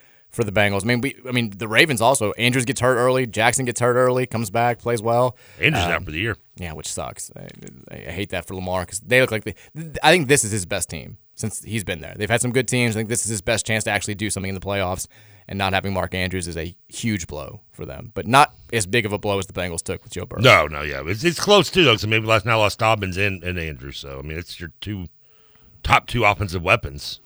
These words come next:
Speaker 1: But here's what, what I wanna get into. So the, the vibes kinda got thrown off there with the, the mic not working at the beginning of the show. A little disjointed opening, but the vibes are right because, so I walk in, and Debbie is like,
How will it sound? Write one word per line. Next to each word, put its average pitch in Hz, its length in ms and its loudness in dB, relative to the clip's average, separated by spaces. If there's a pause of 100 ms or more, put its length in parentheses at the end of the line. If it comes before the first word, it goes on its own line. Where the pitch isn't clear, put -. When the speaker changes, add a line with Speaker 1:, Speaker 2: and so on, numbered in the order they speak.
(120)
Speaker 1:
But 127 100 4
here's 180 220 8
what, 160 100 -4
what 151 160 6
I - 40 8
wanna 123 180 6
get 104 100 2
into. 80 240 -6
So 123 160 2
the, 117 100 -4
the 104 140 -4
vibes 151 320 8
kinda 147 160 4
got 127 160 4
thrown 117 160 4
off 107 180 6
there 101 240 4
with 95 160 -2
the, 98 140 -2
the 98 140 -2
mic 104 260 2
not 95 140 -2
working 101 260 -2
at 98 60 -4
the 85 60 -12
beginning 101 180 -4
of 101 60 -4
the 95 40 -6
show. 95 220 -2
A - 0 -
little 120 180 2
disjointed 139 540 2
opening, 110 420 4
but - 400 8 (720)
the 110 80 0
vibes 147 260 8
are 123 60 2
right 85 300 -2 (160)
because, 120 440 4 (300)
so 139 140 4
I - 20 8
walk 185 320 6
in, 107 380 4 (420)
and 123 160 2
Debbie 131 280 6
is 113 100 2
like, 113 200 0